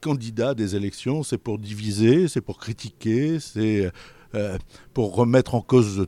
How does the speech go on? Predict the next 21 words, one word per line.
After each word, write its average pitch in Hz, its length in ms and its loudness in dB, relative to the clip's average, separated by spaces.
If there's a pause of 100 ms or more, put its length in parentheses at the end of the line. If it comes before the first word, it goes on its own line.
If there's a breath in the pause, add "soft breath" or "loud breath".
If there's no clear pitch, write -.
tout 147 220 4
et 120 60 4
tout 117 140 0
le 98 80 0
temps, 143 400 4
y 104 80 -2
compris 117 280 0
parfois 110 360 0
sur 101 180 -4
la 92 80 0
base 104 180 2
du 92 140 -6
mensonge. 127 600 -2 (420 loud breath)
Moi, 113 80 2
je 113 80 4
pense 220 280 4
que - 80 4
lorsque 139 300 4
l'on 127 280 4
est 127 140 6
candidat, 139 560 0